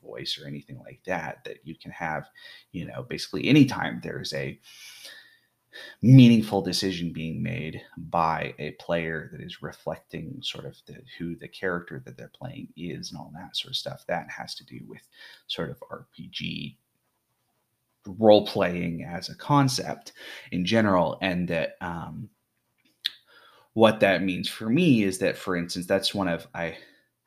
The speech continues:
to pick on <laughs> another game, um, Harnmaster is one of those games that we played for a while. And I, um, I think there's a lot of actually kind of good stuff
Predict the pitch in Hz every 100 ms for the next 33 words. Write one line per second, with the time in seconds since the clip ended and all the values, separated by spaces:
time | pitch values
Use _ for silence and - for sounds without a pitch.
0 | _ _ - 131 135 127 107 101 98 104
1 | 101 110 104 95 95 85 87 - - -
2 | 98 95 87 76 - 123 127 110 92 85
3 | - - 80 78 69 - 85 78 80 85
4 | 82 80 80 80 82 82 80 - - -
5 | - 87 - 120 123 - 95 85 87 92
6 | 98 90 90 _ - _ - 95 - 92
7 | 92 87 87 92 90 82 - - 175 180
8 | 127 92 92 113 110 - - 90 - -
9 | 92 90 92 87 82 87 - 95 92 87
10 | - - - - - - 95 107 107